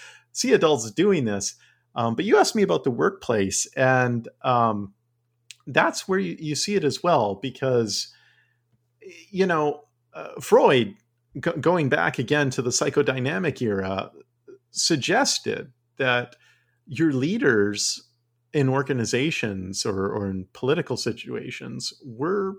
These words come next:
basically parents. They were just, again, projections and manifestations of, of parents. And so where,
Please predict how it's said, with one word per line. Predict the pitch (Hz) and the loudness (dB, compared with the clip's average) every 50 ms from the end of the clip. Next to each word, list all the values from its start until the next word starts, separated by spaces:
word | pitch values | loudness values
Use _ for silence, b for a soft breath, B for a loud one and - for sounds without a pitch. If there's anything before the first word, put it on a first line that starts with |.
| - - | -6 -4
basically | 156 170 202 - - 233 - 110 104 95 | -2 -2 -2 -4 -4 -6 -6 -6 -6 -6
parents. | - 143 165 226 254 123 - - - - - - - 127 | -4 -4 -2 -2 -2 -6 -8 -8 -6 -4 -4 -4 -4 -2
They | 131 131 135 | 0 0 0
were | 135 143 135 | 0 -2 -4
just, | - 151 135 - - - | -4 -4 -4 -4 -6 -6
again, | 151 127 - 131 143 147 143 131 | -6 -6 -4 -4 -6 -6 -8 -10
projections | - - 131 - 139 135 151 - - - 151 139 131 - | -10 -10 -8 -6 -6 -6 -6 -6 -8 -8 -8 -8 -8 -6
and | 135 123 | -6 -6
manifestations | 131 131 147 151 131 - 135 - - - 131 139 143 - - 135 123 117 113 110 - | -4 -6 -6 -6 -8 -10 -10 -10 -6 -4 -4 -4 -4 -4 -4 -4 -2 -2 -2 -4 -4
of, | 123 131 120 120 113 101 - _ b b b b b b b b b b b b b b _ _ | 0 2 2 2 2 0 -4 _ b b b b b b b b b b b b b b _ _
of | - 139 131 - - | -4 -4 -4 -4 -4
parents. | - - 170 214 254 180 120 107 101 - | -10 -8 -6 -4 -2 -2 -4 -4 -6 -6
And | - 123 113 | -6 -4 -4
so | - - 147 139 135 131 131 | -2 -2 0 2 4 2 2
where, | 131 135 123 135 139 139 135 131 127 123 - - | 0 0 0 0 2 2 2 2 0 -2 -4 -8